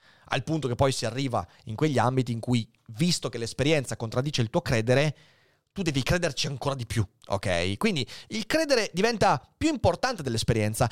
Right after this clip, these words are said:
la narrazione finisce per prevalere sui fatti e per quanto io sia convinto che, tornando al,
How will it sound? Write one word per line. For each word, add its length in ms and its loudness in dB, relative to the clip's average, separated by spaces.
la 160 2
narrazione 1160 0
finisce 340 0
per 200 -2
prevalere 500 2
sui 220 -4
fatti 600 -2
e 640 0
per 140 -6
quanto 260 -4
io 140 -2
sia 220 -2
convinto 880 -2
che, 380 -2
tornando 600 0
al, 680 -2